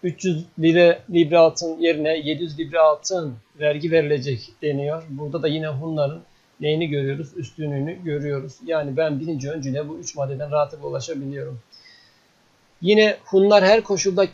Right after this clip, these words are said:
karlı çıkmıştır diyor. Evet, şu maddeleri okuduğumuz zaman Hunların karlı çıktığını görebiliriz. Üçüncü öncülde Bizans'ın Hun devletinin iç işlerine müca-,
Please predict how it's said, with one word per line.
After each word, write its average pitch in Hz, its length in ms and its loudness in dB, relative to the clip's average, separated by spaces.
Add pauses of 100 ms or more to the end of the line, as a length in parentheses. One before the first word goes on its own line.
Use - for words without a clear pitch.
karlı 180 300 6
çıkmıştır 147 540 -8
diyor. 160 240 -2
Evet, 165 300 0
şu - 300 -8
maddeleri 165 480 -2
okuduğumuz 180 540 -4
zaman 147 340 -4 (280)
Hunların 175 560 0
karlı 165 280 0
çıktığını 156 340 -10
görebiliriz. 143 880 -6
Üçüncü 160 360 -4
öncülde 180 500 -2
Bizans'ın 185 520 -2
Hun 208 300 -4
devletinin 208 460 2
iç - 100 -6
işlerine 208 300 -2
müca-, 190 480 2